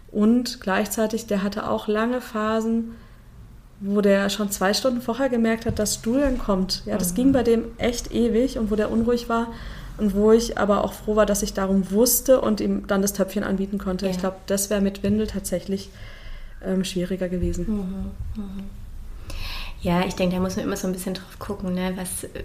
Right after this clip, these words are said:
Speaker 2: wächst das Kind eher auf oder stürzt das Kind eher, äh, oder kann's halt auch zu einer Erleichterung führen?
Speaker 1: Genau, also der Schlaf ist immer wichtiger, ne? Wir haben meistens
Speaker 2: Ja.
Speaker 1: nur den Nachtschlaf und vielleicht schaffen wir's am Tag, uns einmal hinzulegen. Das ist in anderen Völkern einfach anders.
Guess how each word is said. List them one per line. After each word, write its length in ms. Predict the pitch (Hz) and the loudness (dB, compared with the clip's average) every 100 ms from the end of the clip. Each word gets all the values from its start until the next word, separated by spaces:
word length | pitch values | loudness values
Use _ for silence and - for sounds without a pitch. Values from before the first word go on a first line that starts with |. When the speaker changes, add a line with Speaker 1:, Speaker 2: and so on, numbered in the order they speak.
| - - | -12 -14
Speaker 2:
wächst 360 | - 202 196 - | -6 -4 -4 -4
das 100 | - | -4
Kind 220 | - 196 | -2 -4
eher 360 | - 190 196 190 | -4 -4 -2 -2
auf 160 | 196 | -2
oder 160 | 220 190 | -2 -4
stürzt 300 | - 202 - | -4 -4 -6
das 140 | 208 | -8
Kind 320 | - 202 202 - | -6 -6 -6 -6
eher, 560 | 185 196 202 202 226 | -6 -6 -4 -4 -6
äh, 320 | - 190 196 196 | -6 -6 -6 -6
oder 180 | 190 | -4
kann's 280 | 190 190 185 | -4 -6 -6
halt 100 | 190 - | -8 -10
auch 80 | - | -12
zu 160 | - | -6
einer 160 | 196 185 | -4 -4
Erleichterung 460 | 180 185 208 196 185 | -4 -6 -6 -6 -8
führen? 420 | - - 185 185 - | -10 -10 -10 -10 -8
Speaker 1:
Genau, 160 | - 202 | 0 2
also 160 | 190 196 | 4 4
der 80 | |
Schlaf 380 | 196 208 202 226 | 4 6 6 6
ist 100 | 214 | 2
immer 220 | - 208 | 2 2
wichtiger, 400 | 202 214 240 226 | 0 -2 0 2
ne? 120 | 214 202 | 2 2
Wir 200 | 202 190 | 2 4
haben 180 | 202 | 4
meistens 380 | 196 190 196 202 | 4 2 2 0
Speaker 2:
Ja. 20 | |
Speaker 1:
nur 80 | 220 | 2
den 120 | 208 | 2
Nachtschlaf 600 | 208 208 - 214 214 220 | 2 0 -2 0 2 0
und 140 | - 196 | -2 -2
vielleicht 240 | 202 196 | -2 -2
schaffen 220 | - 202 | -4 -4
wir's 120 | 208 202 | -2 -2
am 100 | 190 | -4
Tag, 220 | 196 202 | -4 -4
uns 140 | 190 | -4
einmal 200 | - 196 | 0 0
hinzulegen. 540 | 190 202 202 202 202 202 | 2 0 0 0 2 2
Das 160 | 196 | 0
ist 120 | 214 220 | -2 -2
in 120 | 202 | 0
anderen 280 | 185 208 202 | 0 0 0
Völkern 400 | 190 185 208 202 | -2 -2 -2 -2
einfach 320 | 180 202 196 | -2 -2 -2
anders. 420 | - 202 226 185 | 0 2 2 -2